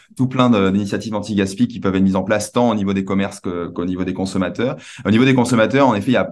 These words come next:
plein, plein de bonnes pratiques. Ça, ça relève souvent du bon sens, mais je pense que c'est en effet important de les rappeler. Donc merci de me donner l'occasion, Adèle, de, d'en rappeler quelques-unes ici.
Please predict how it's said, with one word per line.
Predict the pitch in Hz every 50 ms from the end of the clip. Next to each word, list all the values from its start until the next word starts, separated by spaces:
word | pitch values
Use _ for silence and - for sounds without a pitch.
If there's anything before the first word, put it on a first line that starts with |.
| - _
plein, | - 131 123 117
plein | 113 120
de | 110 104
bonnes | 104 98
pratiques. | 101 101 95 107 104 98
Ça, | - 104 90
ça | 90 - 110
relève | 104 107 110 110
souvent | - 123 139 151
du | 135 113
bon | 113 110
sens, | 107 - 135 139 139 135
mais | 120 107 98 95 95
je | - - - - -
pense | 113 113
que | 113
c'est | 113 104
en | 98 98
effet | 101 98 127
important | 110 104 98 104 - 117 110
de | 104
les | 101
rappeler. | 95 92 92 123 120
Donc | 110 101
merci | 98 95 98 - 110
de | 101
me | 98
donner | 92 92 92
l'occasion, | 92 95 95 98 92 98 110 110
Adèle, | 98 95 98 98
de, | 92 95 90 90 87 87
d'en | 87 90
rappeler | 90 90 92 101
quelques-unes | 98 101 95 95 98 - - -
ici. | - - - - -